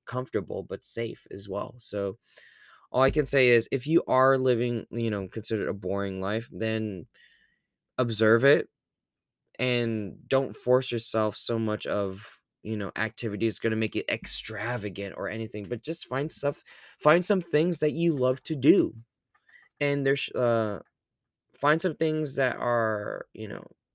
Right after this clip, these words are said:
that are meaningful to you, you know, that gives you purpose, you know,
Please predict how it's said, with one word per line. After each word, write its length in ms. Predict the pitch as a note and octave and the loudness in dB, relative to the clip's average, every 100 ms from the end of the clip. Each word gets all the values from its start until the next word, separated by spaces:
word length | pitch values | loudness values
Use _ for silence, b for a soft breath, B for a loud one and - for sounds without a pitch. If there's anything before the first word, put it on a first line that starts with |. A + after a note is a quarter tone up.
| _ _ _ _ _ _ _ | _ _ _ _ _ _ _
that 320 | A#2+ B2 C3 | -4 2 4
are 80 | C3 | 4
meaningful 580 | B2 C#3 C#3+ C3+ A2+ G#2+ - | 2 2 0 -4 -6 -6 -6
to 80 | C#3+ | -6
you, 420 | A#2+ D#2+ - - - _ _ _ | -6 -6 -6 -10 -16 _ _ _
you 160 | G#2+ G#2+ | -6 -4
know, 180 | F#2 | -4
that 200 | F#2+ A#2 | -2 0
gives 200 | B2 A#2+ | 0 0
you 80 | A#2 | -2
purpose, 720 | - A#2 B2 - - - - | -2 0 0 -2 -10 -10 -12
you 100 | - | -14
know, 220 | - - | -16 -16